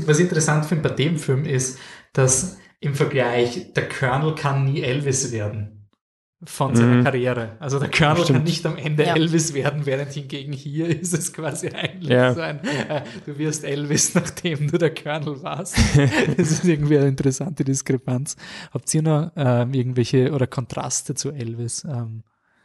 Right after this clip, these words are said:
Speaker 2: Die, die Sucht nach Liebe hat die Anne hier noch
Speaker 3: Ja,
Speaker 2: als
Speaker 3: jetzt
Speaker 2: Stichwort aufgeschrieben.
Speaker 3: wirfst das mal, wirfst das mal
Speaker 2: Wirf ich
Speaker 3: rüber?
Speaker 2: dir zu, ja.
Speaker 3: Ja, danke, danke. Ähm, genau.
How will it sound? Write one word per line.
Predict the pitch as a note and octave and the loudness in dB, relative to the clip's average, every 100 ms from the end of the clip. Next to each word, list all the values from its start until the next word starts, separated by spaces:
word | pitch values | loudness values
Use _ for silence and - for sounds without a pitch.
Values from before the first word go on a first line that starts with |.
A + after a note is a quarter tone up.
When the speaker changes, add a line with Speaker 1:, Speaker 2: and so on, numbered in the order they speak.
| _ _ _ _ _ | _ _ _ _ _
Speaker 2:
Die, | B2+ B2 A#2+ | 2 6 4
die | B2 A#2 | 4 2
Sucht | - D#3+ D#3 - | 4 0 0 -2
nach | A#2 | 0
Liebe | B2 A#2 A#2 | 2 2 4
hat | G#2 G#2+ A2 | 2 0 -2
die | |
Anne | G#2 G#2+ | -2 -2
hier | G2+ G#2 | 0 -2
noch | G#2 E3+ | -2 -4
Speaker 3:
Ja, | A#2+ | -4
Speaker 2:
als | G#2+ - - - | -4 -4 -6 -14
Speaker 3:
jetzt | - - - | -8 -8 -4
Speaker 2:
Stichwort | - C3 - G#2 G#2+ | -4 -4 -4 -4 -4
aufgeschrieben. | - - F#3+ A3+ | -4 -4 -4 -2
Speaker 3:
wirfst | A#3+ | 0
das | A3+ A3+ | 0 0
mal, | A3+ A3 G#3+ | 2 2 2
wirfst | A3+ - | 0 0
das | A3+ - | -4 -2
mal | A3+ A#3 B2+ | 0 2 4
Speaker 2:
Wirf | B2+ | 4
ich | |
Speaker 3:
rüber? | B3+ E4 | 4 4
Speaker 2:
dir | B3 | 2
zu, | - D3+ | 0 -2
ja. | A2+ B2+ | 0 0
Speaker 3:
Ja, | A#3 | 0
danke, | C4+ C#4 D4+ | -2 -4 -4
danke. | D4 G3+ F#3 - - - - - - | -4 -4 -6 -8 -20 -18 -18 -8 0
Ähm, | G#3 G#3+ A3 A3+ A3+ A3+ A#3 | 4 6 4 2 0 -2 0
genau. | A#3 G3+ F3 | 2 2 0